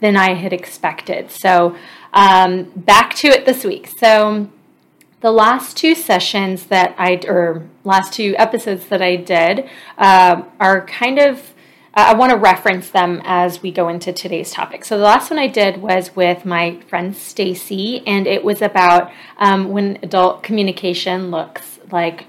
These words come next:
a toddler tantrum. And so if you haven't listened to that, please go listen to it. It'll be, um, an interesting one for you. And then the one before that was about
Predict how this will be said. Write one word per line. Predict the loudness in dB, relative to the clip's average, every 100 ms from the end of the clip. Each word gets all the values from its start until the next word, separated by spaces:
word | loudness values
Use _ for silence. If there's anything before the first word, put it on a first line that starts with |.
| -20
a |
toddler | -10 -6 -4 -4 -4
tantrum. | -6 -10 -10 -8 -10 -10 -10
And | -6 -6
so | 0 2 2
if | 2
you | 2
haven't | 2 0
listened | -2 -4 -8
to | 0
that, | 2 2 0 -8
please | -10 -6
go | -4 -4 -4
listen | -6 -6 -8 -10
to | -4 -2
it. | 0
It'll | 0 -2
be, | -2 -4 -6 -14 -20 -6
um, | 0 0 0
an | -6
interesting | -8 -10 -10 -10 -8 -6
one | -4 -4 -4
for | -2
you. | 0 -2 -4 -10 -8
And | -2
then | 0
the | 2
one | 2 4
before | 2 2 2 2
that | 4 4 2 -2
was | -2 0 0 -2 -4
about | -2 2 2 4 2 -2